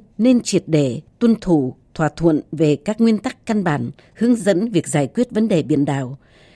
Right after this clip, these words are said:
để giải quyết những tranh chấp bằng các phương tiện hòa bình dựa trên luật quốc tế, đặc biệt là Công ước về luật biển năm nghìn chín trăm tám mươi hai và tinh thần của tuyên bố ứng xử Biển Đông, gọi tắt tiếng Anh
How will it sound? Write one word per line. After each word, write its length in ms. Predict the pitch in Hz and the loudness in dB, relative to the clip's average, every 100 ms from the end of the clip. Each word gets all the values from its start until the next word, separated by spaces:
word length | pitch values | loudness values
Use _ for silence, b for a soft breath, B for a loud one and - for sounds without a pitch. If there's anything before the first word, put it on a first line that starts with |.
| b | b
để 120 | 180 | -2
giải 200 | 170 175 | 2 2
quyết 280 | 143 262 277 | 2 0 0
những 140 | 202 233 | 0 -2
tranh 240 | 254 240 | 0 -2
chấp 240 | - 294 | 0 -2
bằng 140 | - - | -2 -4
các 160 | 202 - | -4 -4
phương 180 | 247 214 | -4 0
tiện 240 | 196 151 | 0 2
hòa 200 | 135 143 | 0 -2
bình 300 | 147 147 131 b b | 0 0 -2 b b
dựa 220 | - 185 - | 0 2 2
trên 180 | 220 | 0
luật 240 | 208 151 - | 0 -2 -4
quốc 160 | 233 - | -10 -2
tế, 280 | 196 190 247 b b b b | 0 0 -4 b b b b
đặc 180 | 175 - | -6 -2
biệt 240 | 180 165 - | 0 0 -2
là 120 | 139 | -6
Công 260 | 160 254 247 | -4 -2 -2
ước 260 | - 262 - | 0 -2 0
về 100 | 165 | 0
luật 180 | 147 - | 0 0
biển 280 | 151 131 165 | 0 0 0
năm 180 | 208 | 2
nghìn 180 | 196 147 - | 2 2 0
chín 180 | 175 | -4
trăm 200 | 202 208 | -4 -4
tám 200 | 190 175 | -4 -4
mươi 80 | 202 | -2
hai 300 | 226 196 175 b b b _ | -2 -4 -4 b b b _
và 80 | 175 | -6
tinh 200 | - 262 | -2 -2
thần 280 | - 185 147 | 2 2 2
của 120 | 135 | -2
tuyên 280 | - 214 180 | -2 -2 0
bố 160 | 202 - | -2 0
ứng 160 | 226 | -2
xử 240 | - 180 135 | 0 -2 0
Biển 260 | 139 131 | 0 0
Đông, 200 | 190 190 135 b b | 0 0 -4 b b
gọi 200 | - 123 | -6 -6
tắt 260 | 101 214 214 | -4 -6 -4
tiếng 160 | 208 214 | -6 -2
Anh 240 | 202 185 | 0 0